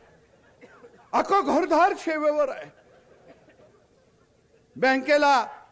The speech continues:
कोण chairman होतोय, director होतोय, काय म्हणतो? सेवा करायची आहे. दूध संघाच्या माध्यमात सेवा करायची आहे,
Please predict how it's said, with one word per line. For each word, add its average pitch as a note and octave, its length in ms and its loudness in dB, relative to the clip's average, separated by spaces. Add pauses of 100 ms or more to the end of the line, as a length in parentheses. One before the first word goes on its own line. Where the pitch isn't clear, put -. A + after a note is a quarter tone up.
(160)
कोण C4 220 2
chairman B3 440 -2
होतोय, B3 260 -6
director A#3 460 0
होतोय, A3+ 280 -6
काय B3 220 0
म्हणतो? D4 360 -6 (140)
सेवा E4+ 360 -2
करायची D3 480 -12
आहे. C3+ 200 -18 (560)
दूध D#4+ 180 -2
संघाच्या C4 500 -2
माध्यमात A#3+ 380 -2
सेवा E4 360 0
करायची E3 460 -10
आहे, - 100 -20